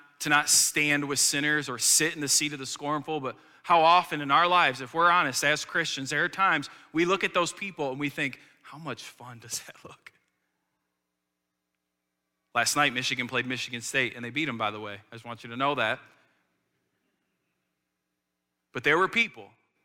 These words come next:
who went up to that stadium and tailgated all day. And I can guarantee you, it was a blast.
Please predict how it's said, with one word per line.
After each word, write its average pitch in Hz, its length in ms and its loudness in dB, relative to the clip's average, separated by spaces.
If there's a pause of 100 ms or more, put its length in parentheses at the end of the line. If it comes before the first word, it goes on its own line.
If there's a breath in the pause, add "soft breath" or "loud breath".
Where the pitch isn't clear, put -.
(520)
who 151 100 -2
went 156 160 4
up 190 100 0
to 180 100 -2
that 170 160 4
stadium 123 600 0 (960)
and 127 200 -6
tailgated 123 720 0 (520)
all 135 180 0
day. 139 280 0 (1800)
And 127 100 0
I 143 80 6
can 160 160 -6
guarantee 156 400 0
you, 101 240 -6 (720)
it 123 60 -10
was 110 160 -10
a - 20 -10
blast. 98 500 -4